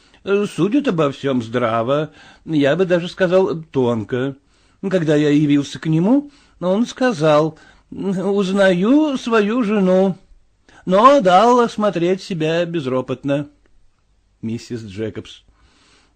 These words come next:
«Очень жалею, доктор, что побеспокоила вас». Делает движение, чтобы попрощаться с ним. Доктор. «Э, мистер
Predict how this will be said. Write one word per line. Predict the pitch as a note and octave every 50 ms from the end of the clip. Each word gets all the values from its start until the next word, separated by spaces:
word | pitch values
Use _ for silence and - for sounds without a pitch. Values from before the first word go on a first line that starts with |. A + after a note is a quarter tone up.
| _ - - -
«Очень | C4 C#4+ C#4+ - C#4 C4+ B3
жалею, | A3 C4+ B3+ G3+ F#3 F3+ F3 E3
доктор, | F3 F3+ E3+ - - F3+
что | - - - E3+
побеспокоила | F3+ F#3 F3 F#3+ - - G3 F#3+ - D3 C#3 C#3 C3+ C3+ C3+ C#3
вас». | C#3 C#3+ C#3+ - - - - _ _ _ _ _ _ _ - -
Делает | F#3 D3+ B2 B2 A#2+ A2 A2 A#2 A2 G#2+
движение, | G2+ A2 A#2+ B2 E3 A#3 B3+ B3+ B3+ B3+ B3 A#3+
чтобы | - - G#3 G#3 F#3 F#3+ F3+
попрощаться | - F3+ D#3+ D#3+ D#3 D3+ C3+ - - G2+ F#2 F2 - - -
с | F#2 - -
ним. | F2+ F2+ F#2 F2+ F2+ - _ _ _ _ _ _ _ _ _ -
Доктор. | C3+ C#3 D#3+ C3+ C3 - - C3+ C3+ _ _ _ _ _ _ _ _ _ _ _ _ _ _ _ _ -
«Э, | - D#3+ F3 F#3 F#3 F3+
мистер | F3 F#3+ A#3 C4+ C4 C4 - - C#4 D4 C4+